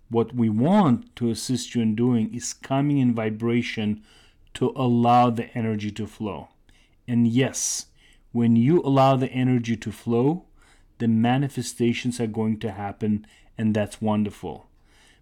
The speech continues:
But the reason we want to teach you to allow the energy to flow is because it feels so good when energy is flowing. So what it means, we need to create the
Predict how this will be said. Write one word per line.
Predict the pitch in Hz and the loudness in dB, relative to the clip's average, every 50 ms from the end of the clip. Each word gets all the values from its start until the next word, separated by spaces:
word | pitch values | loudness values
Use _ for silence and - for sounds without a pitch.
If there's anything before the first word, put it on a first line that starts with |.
| _ _ | _ _
But | - 110 110 | -2 -2 0
the | 110 117 | 0 0
reason | 113 113 135 175 208 220 196 185 175 156 139 | 2 4 4 6 6 4 4 4 4 2 4
we | 131 131 127 | 4 4 4
want | 120 123 123 120 113 120 | 4 4 4 2 2 0
to | - 123 | -2 -4
teach | 117 - - 147 147 135 - - | -4 -2 -4 -6 -6 -4 -4 -2
you | 117 110 107 104 107 - _ _ _ _ _ - | -2 0 0 -2 -4 -8 _ _ _ _ _ -6
to | - 120 | -4 -4
allow | - 131 131 123 123 131 135 143 143 | -2 0 0 2 4 6 6 6 6
the | 139 139 139 | 4 2 -2
energy | 123 131 131 127 127 120 113 117 | -2 0 0 0 0 0 -2 -6
to | 107 - 120 117 | -4 -4 -4 -4
flow | - - 120 117 113 113 | -2 -2 0 0 0 0
is | 98 127 117 107 | -2 -4 -6 -4
because | 110 117 107 - 120 113 143 143 | -4 -6 -4 -2 -2 -2 -2 -4
it | - 143 135 - | -8 -10 -12 -6
feels | - 127 123 113 - - | -4 -4 -4 -4 -4 -8
so | - - - 127 127 127 | -10 -6 -2 0 0 0
good | 120 104 117 117 110 107 110 - _ _ _ _ _ _ | 0 0 0 0 0 0 -2 -8 _ _ _ _ _ _
when | 113 113 113 110 110 110 - | -2 0 0 0 0 -2 -4
energy | 131 117 113 113 110 104 101 101 | -2 0 0 0 0 -2 -4 -6
is | 98 95 - | -8 -8 -12
flowing. | - - 107 98 95 78 64 - - _ _ _ _ _ _ _ _ _ _ _ _ _ _ - - _ _ _ | -12 -10 -8 -8 -8 -10 -12 -16 -20 _ _ _ _ _ _ _ _ _ _ _ _ _ _ -20 -20 _ _ _
So | - 147 143 | 0 0 4
what | 139 147 147 | 4 4 4
it | 143 127 - | 4 2 2
means, | 131 131 143 180 226 254 226 170 143 135 131 - - - - - - - - - - - _ - _ _ _ _ _ _ _ _ - | 0 2 4 6 8 8 8 6 4 2 0 -2 -6 -8 -10 -12 -14 -16 -18 -20 -20 -20 _ -20 _ _ _ _ _ _ _ _ -14
we | 120 113 110 123 131 131 | -12 -8 -2 0 2 4
need | 127 139 165 170 - - | 4 4 2 0 -2 -2
to | 170 143 | -4 -4
create | - - - - 139 135 131 131 127 127 - - | -4 -8 -8 -4 -2 0 2 0 0 -2 -4 -2
the | 127 123 120 117 117 - | 0 2 2 0 -2 -8